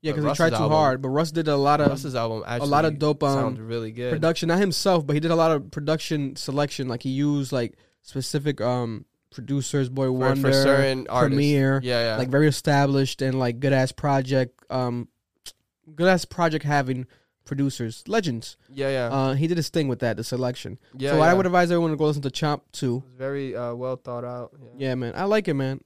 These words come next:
Speaker 1: Uh, we might give you guys, like, a reaction on Patreon or something soon. We're definitely gonna, uh, do it because I wanna sit down and vibe with it fully on camera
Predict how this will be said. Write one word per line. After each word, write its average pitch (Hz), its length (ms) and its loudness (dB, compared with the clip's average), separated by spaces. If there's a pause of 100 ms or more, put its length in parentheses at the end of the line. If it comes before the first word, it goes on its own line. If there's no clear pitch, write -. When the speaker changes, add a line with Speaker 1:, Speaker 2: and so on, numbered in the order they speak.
(120)
Speaker 1:
Uh, 143 80 -4
we 160 100 2
might 185 160 4
give 180 80 -2
you 175 80 0
guys, 165 160 4
like, 156 140 0
a - 20 -2
reaction 143 400 0
on 127 80 -2
Patreon 156 420 -2
or 151 60 0
something 147 320 -4
soon. 156 500 -4
We're 131 100 -4
definitely 151 360 -2
gonna, 127 280 0 (200)
uh, 113 220 -2
do 127 260 -2
it 104 80 -2
because 120 400 -6 (340)
I 113 100 -8
wanna 127 180 -2
sit 123 200 -8
down 123 240 0
and 113 120 -4
vibe 117 220 -2
with 113 120 -6
it 101 80 -10
fully 127 420 -8 (360)
on 131 160 -6
camera 120 400 -6